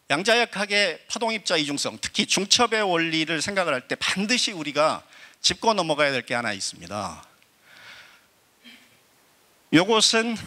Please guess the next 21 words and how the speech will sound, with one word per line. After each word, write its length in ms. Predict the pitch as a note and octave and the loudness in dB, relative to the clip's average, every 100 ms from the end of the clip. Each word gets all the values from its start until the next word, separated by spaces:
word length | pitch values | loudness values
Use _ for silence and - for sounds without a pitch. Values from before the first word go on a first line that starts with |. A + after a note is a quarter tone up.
| - | -10
제가 200 | - F3 | 2 2
이제 200 | F#3 E3 | 4 0
학생들한테 640 | - F#3 A#3+ A3 F#3+ E3 C3+ | -2 -2 -2 0 0 0 -4
많이 500 | A#2 C#3 D#3+ B2+ - | -2 0 0 -2 -4
보여주는 640 | - D#3 D3+ D3 C3+ A2+ - - | -2 0 0 -2 -2 -4 -8 -4
비유인데요. 960 | D#3 F3+ F3 B2 G#2 F2+ E2+ G2+ F3 - - - - | -2 0 0 -2 -6 -12 -12 -12 -14 -16 -20 -20 -2
그러니까 220 | B2 A#2 | 0 0
중첩의 400 | A#2 E3+ - G#3+ | 0 2 2 4
원리를 300 | G3+ E3+ E3+ | 2 2 0
설명할 480 | D#3 F3+ E3 C3 - | -2 -2 -2 -2 -2
때 300 | D3+ E3 A#2+ - - - - | 0 2 0 -6 -20 -14 -6
이 80 | D#3 | -2
중첩의 460 | - G#3+ A#3 G#3+ | 0 2 2 4
원리에 380 | F#3+ D#3+ D3 B2 | 2 0 0 -2
두 140 | - | -2
가지 220 | F#3 A#3 G3+ | 0 0 0
예가 120 | D3 | 0
있습니다. 380 | C3+ G#2+ F#2 G#2+ | 0 -4 -6 -6
이 120 | C#3+ - _ | -6 -8 _
아수라 320 | A#2 C3 E3+ | 2 4 2
백작, 340 | D3+ A#2+ - | 0 -4 -8